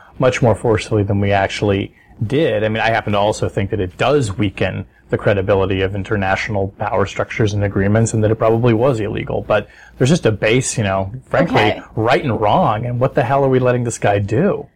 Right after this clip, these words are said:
Speaker 2: Well, and look, you can make the realist argument for having a stronger response to, to what happened in Ukraine also. And I think that's the argument you just made, which is that,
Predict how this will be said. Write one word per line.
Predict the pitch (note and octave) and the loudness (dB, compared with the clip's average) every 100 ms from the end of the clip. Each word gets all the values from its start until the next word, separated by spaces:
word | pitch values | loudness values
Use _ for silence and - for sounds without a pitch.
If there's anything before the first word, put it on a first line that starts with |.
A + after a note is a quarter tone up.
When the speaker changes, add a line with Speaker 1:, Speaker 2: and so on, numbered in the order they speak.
| _ - | _ 0
Speaker 2:
Well, | F#4+ E4+ - | 2 2 2
and | D4 C#4 A#3+ | 2 2 2
look, | B3+ F3 | 0 0
you | G#3+ G#3+ | -4 -2
can | A#3+ G3 | -2 0
make | G#3+ A3 | 0 2
the | G3 | 2
realist | E3+ F3+ F#3+ D#3+ - | 4 6 4 2 0
argument | D#3 G3+ G3+ C#3+ C3 | 0 2 0 0 -2
for | - E3 | -2 0
having | E3 D#3 D3 | 0 0 -2
a | |
stronger | D#3 - D3 C#3+ | -6 -2 -2 -2
response | C#3+ - - - C#3+ D3 - - | -4 -6 -4 -4 -4 -6 -10 -4
to, | D#3 D#3 - | -2 -2 -4
to | - D#3+ | -6 -2
what | D3 C3+ | -2 -2
happened | - C3+ C#3+ | -2 -2 -2
in | C#3 C#3+ | -4 -4
Ukraine | D3+ - D3 D3 | -8 -6 -4 -2
also. | - C#4 - C#3+ C3+ D#3+ _ _ - | 0 -2 0 0 0 -2 _ _ -6
And | F3+ F3 D#3+ | -2 0 0
I | F3+ | 0
think | F3+ F3 | 0 0
that's | F3 E3 | 0 0
the | E3+ | 0
argument | D#3+ D#3+ D#3 D#3 - | 0 2 0 4 6
you | - | 6
just | D3 D3 F3+ | 4 -4 -2
made, | G#3+ G3 D3 | 2 2 2
which | D#3 - | -2 -8
is | - | -4
that, | - - | -4 -4